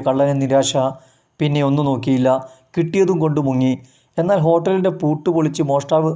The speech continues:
അകത്ത് കിടക്കുന്നതിൻ്റെ ദൃശ്യം സി സി ടി വിയിൽ പതിഞ്ഞിട്ടുണ്ട്. ഇരു സ്ഥാപനങ്ങൾ തമ്മിൽ അൻപത് മീറ്റർ അകലം മാത്രമേയുള്ളൂ.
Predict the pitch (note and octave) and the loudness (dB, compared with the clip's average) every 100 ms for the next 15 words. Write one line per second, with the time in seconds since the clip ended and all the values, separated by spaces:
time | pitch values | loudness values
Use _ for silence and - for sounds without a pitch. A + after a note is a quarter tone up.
0 | D#3 C3+ D3+ E3 D3+ C#3+ D3 C#3+ C#3+ C3+ | -2 -4 -4 -2 -2 -2 -4 -4 -4 -4
1 | - C3+ F3+ - D#3+ E3 C#3+ C#3+ C3+ C#3 | -4 -4 -4 -2 -2 -2 -2 0 0 0
2 | C#3 C#3 C3+ C3 C3+ C3+ - _ _ _ | -2 -4 -2 0 -2 -4 -14 _ _ _
3 | _ D3+ D3 D#3+ - C#3+ C#3 C#3+ C#3+ C3 | _ -4 -2 -2 0 0 0 -2 -2 -2
4 | B2 F#3 - - D3+ D#3 E3 F#3 F3 D#3 | -2 -4 -6 -10 -4 -2 0 0 0 -2
5 | D3+ C#3+ D3 E3+ C#3+ C#3 C#3 C#3 C3 C3+ | 0 0 0 0 0 -2 -2 0 2 2